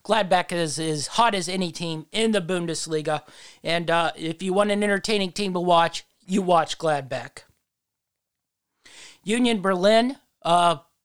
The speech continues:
played a good game, but, uh, every time they got up, they just couldn't, uh, hold the lead. They got up two oh, blew that, and, uh,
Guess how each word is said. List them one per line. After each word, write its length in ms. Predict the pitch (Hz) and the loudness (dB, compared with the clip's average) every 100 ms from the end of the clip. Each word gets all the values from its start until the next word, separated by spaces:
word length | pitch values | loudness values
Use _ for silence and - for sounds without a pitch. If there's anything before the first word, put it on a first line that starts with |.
| _ | _
played 220 | 196 202 | -2 0
a 60 | 202 | 2
good 260 | 160 233 202 | 0 0 0
game, 320 | 208 208 202 | 0 0 0
but, 260 | 196 180 190 | 0 0 2
uh, 180 | 185 165 - - | 2 2 -2 -2
every 240 | 220 240 | 0 0
time 260 | - 214 208 | 2 0 0
they 100 | 190 | 0
got 220 | 185 190 | 0 2
up, 320 | 196 - _ - - - - _ _ | 0 0 _ -20 -20 -20 -20 _ _
they 140 | 175 185 | -4 -2
just 280 | 190 - | -4 -4
couldn't, 400 | - 214 196 190 | -2 -2 -2 -4
uh, 280 | 175 190 190 | 0 2 2
hold 300 | 147 190 208 | 2 0 2
the 100 | 190 | 0
lead. 280 | 185 202 170 | -2 -2 0
They 120 | 165 | -2
got 220 | 160 175 | 0 2
up 280 | 180 175 - _ _ _ _ _ _ _ _ _ - - - _ - | 2 0 -6 _ _ _ _ _ _ _ _ _ -20 -20 -20 _ -4
two 260 | 220 240 | 0 4
oh, 360 | 226 208 214 202 _ _ | 6 4 2 -2 _ _
blew 220 | 208 233 | 2 2
that, 460 | 214 208 208 - - | 4 2 2 -4 -10
and, 360 | 160 185 180 180 | -2 0 0 0
uh, 260 | 180 185 | 2 2